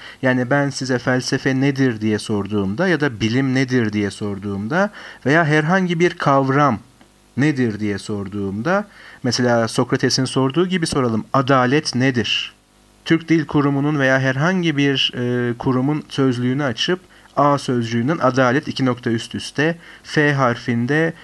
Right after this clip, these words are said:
felsefe iki nokta üst üste, B harfinde bilim iki nokta üst üsteyi okumak bu problemi çözmeyecek. Çünkü felsefenin baştan beri sorduğu soru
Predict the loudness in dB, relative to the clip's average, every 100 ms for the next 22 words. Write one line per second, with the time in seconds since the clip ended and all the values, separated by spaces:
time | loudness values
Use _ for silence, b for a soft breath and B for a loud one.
0 | B 0 0 2 -2 0 0 0 0 0
1 | 0 -2 -2 -4 -8 -4 -4 0 2 2
2 | 4 2 0 -2 -2 0 0 0 0 2
3 | 2 0 -2 0 0 2 2 2 -2 -2
4 | 0 2 2 -4 -4 0 2 2 -2 0
5 | 2 0 -2 -20 b b -4 0 0 0
6 | -2 0 0 0 -2 -4 -8 -14 -20 _
7 | _ B B B -4 0 2 0 -2 -6
8 | _ -20 -20 _ _ _ _ -16 -2 -2
9 | 0 0 2 2 2 2 2 2 0 2
10 | 2 2 0 0 0 0 2 2 2 0
11 | 0 2 2